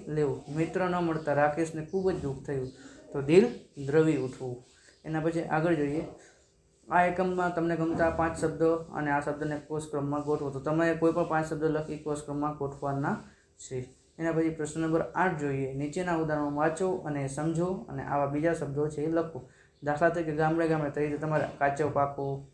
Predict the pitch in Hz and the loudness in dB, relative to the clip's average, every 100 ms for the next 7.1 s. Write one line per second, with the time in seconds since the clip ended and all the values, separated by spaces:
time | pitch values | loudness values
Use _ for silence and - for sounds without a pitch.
0 | _ _ _ - 147 151 143 143 147 147 | _ _ _ -4 -2 0 0 -2 -2 -2
1 | 139 135 - - - 143 139 135 135 135 | -2 -4 -8 -16 -4 -2 0 0 0 0
2 | 135 139 135 - - - - - 147 147 | -2 -4 -4 -10 -20 -20 -16 -2 2 4
3 | 135 143 139 135 135 - - - 151 147 | 4 4 4 2 -2 -12 -20 -4 -2 2
4 | 147 147 143 139 139 139 139 143 - 147 | 2 2 -2 -2 0 -2 -2 -6 -8 -2
5 | 147 151 143 139 139 139 139 156 - 165 | 0 2 0 0 0 0 -2 -2 4 4
6 | 160 156 143 135 143 147 143 139 135 139 | 6 4 2 0 0 -2 -2 -2 -2 -4
7 | 139 | -8